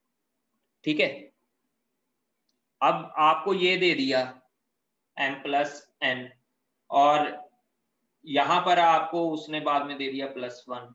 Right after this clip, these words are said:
तो वो भी sufficient condition है। प्लस एट कर दिया, वो भी sufficient condition है। Clear?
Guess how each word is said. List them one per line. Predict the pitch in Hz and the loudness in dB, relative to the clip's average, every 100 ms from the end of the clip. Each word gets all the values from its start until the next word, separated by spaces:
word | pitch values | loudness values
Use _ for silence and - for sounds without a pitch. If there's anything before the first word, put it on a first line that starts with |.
| 139 | -8
तो | 135 | -2
वो | 135 | 0
भी | 139 170 | 0 0
sufficient | 156 - 143 147 156 | -2 -4 -6 -6 -6
condition | 147 135 127 135 | -8 -8 -8 -8
है। | 131 131 - | -8 -10 -4
प्लस | 135 135 - - | -4 -4 -8 -4
एट | 139 135 - | 2 2 0
कर | 143 127 | -4 -4
दिया, | 131 127 | -4 -4
वो | 127 127 | -4 -4
भी | 151 151 | -4 -4
sufficient | - 139 135 131 127 | -8 -10 -8 -10 -8
condition | 131 123 - 127 123 | -14 -14 -16 -16 -18
है। | - _ _ - - - - - | -20 _ _ -20 -16 -12 -12 -8
Clear? | 135 160 190 - - | 0 2 2 0 -14